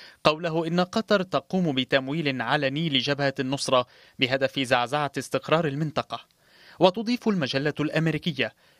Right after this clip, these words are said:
إن مؤسسات قطرية تساعد الإرهاب وتعمل في غسل الأموال وتوفر فرص العمل والوثائق الرسمية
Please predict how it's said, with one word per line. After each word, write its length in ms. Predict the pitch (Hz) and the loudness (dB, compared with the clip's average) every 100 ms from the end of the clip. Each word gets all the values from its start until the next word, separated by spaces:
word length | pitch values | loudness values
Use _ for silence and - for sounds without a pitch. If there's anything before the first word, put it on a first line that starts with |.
| - | -2
إن 180 | 143 120 | 0 0
مؤسسات 640 | 120 123 135 - 147 131 | -2 -4 -2 0 0 0
قطرية 720 | 113 - 139 135 139 151 156 | -8 -6 0 0 0 0 0
تساعد 540 | 175 131 - 139 131 131 | 0 -2 2 2 2 -4
الإرهاب 580 | 131 123 147 170 151 - - - | -2 0 2 2 2 -2 -6 0
وتعمل 540 | 160 165 220 208 185 175 | 2 2 0 0 -2 0
في 180 | 143 | 0
غسل 300 | 123 135 - | 2 0 0
الأموال 540 | 143 135 135 175 147 113 - - | -2 0 0 0 -2 -6 -14 0
وتوفر 680 | 135 - 135 139 - 139 127 | 2 4 2 -2 0 -2 0
فرص 340 | - 156 135 | 2 2 2
العمل 480 | 135 117 143 156 175 | -2 -2 0 0 2
والوثائق 600 | 143 127 123 156 147 - | 4 4 2 0 0 0
الرسمية 640 | 131 127 - 170 143 143 | 0 0 0 0 2 2